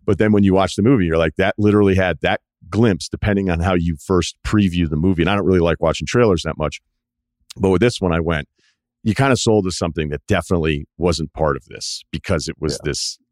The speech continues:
Speaker 1: moment of, like, "Wow, you know, here's, here's a very, is this a, a progr-," you know what I mean? Like, what, what kind of relationship is gonna develop out of these two, and nothing other than just being friends.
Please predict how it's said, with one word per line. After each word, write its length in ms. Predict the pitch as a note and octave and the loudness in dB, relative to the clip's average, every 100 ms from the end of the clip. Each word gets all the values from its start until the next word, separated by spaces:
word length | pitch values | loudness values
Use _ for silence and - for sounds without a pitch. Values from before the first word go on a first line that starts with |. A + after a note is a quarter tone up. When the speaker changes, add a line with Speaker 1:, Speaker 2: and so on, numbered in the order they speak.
| _ | _
Speaker 1:
moment 560 | G#2+ G2 G#2 A2 F2 D2 | 0 4 4 4 2 -2
of, 160 | D#2 C#2+ | -8 -6
like, 240 | D2+ C2+ - | -4 -6 -4
"Wow, 400 | F2+ F2+ C#2 - | -4 -2 -6 -12
you 100 | - | -10
know, 120 | D#2 C#2+ | -8 -2
here's, 360 | F#2 F2 - _ _ _ | 0 0 -4 _ _ _
here's 220 | - F#2+ D#2+ | -2 0 0
a 60 | |
very, 440 | D2+ E2 D2 C#2 - _ _ _ _ | 0 0 0 -4 -12 _ _ _ _
is 140 | - D#2+ | -6 -4
this 180 | E2 - - | -4 -8 -6
a, 60 | |
a 220 | F2 D2+ - | -4 -4 -4
progr-," 340 | - D#2+ A2 | -4 -2 2
you 100 | B2+ | 2
know 60 | A#2+ | 4
what 100 | A#2 | 2
I 40 | |
mean? 160 | A#2+ A#2+ | 2 2
Like, 160 | G2 F2+ | 0 0
what, 200 | A#2 - | 0 0
what 140 | A#2+ | -2
kind 120 | C3 | 0
of 60 | A#2 | 2
relationship 640 | G2 G#2 G#2+ G2 - F2 - _ _ - | 2 0 -2 -4 -2 -2 -4 _ _ -6
is 140 | G2+ | -2
gonna 200 | A2 F2+ | 0 0
develop 500 | F2+ D#2+ G2 A2 F#2 | 0 0 2 2 0
out 160 | F#2+ E2+ | -2 -2
of 100 | D2+ | -2
these 180 | E2 - | -6 -2
two, 340 | C3 A#2 F#2 | 2 4 2
and 300 | F#2 G2 F2+ - | 0 -2 -2 -4
nothing 400 | G#2 A2+ B2+ G#2 | 0 2 2 2
other 160 | G2 G2 | 2 2
than 160 | F2+ | 0
just 180 | F2 - | -2 -2
being 200 | F#2+ D#2+ | -2 -2
friends. 560 | - A2+ - - - | -2 -2 -4 -8 -16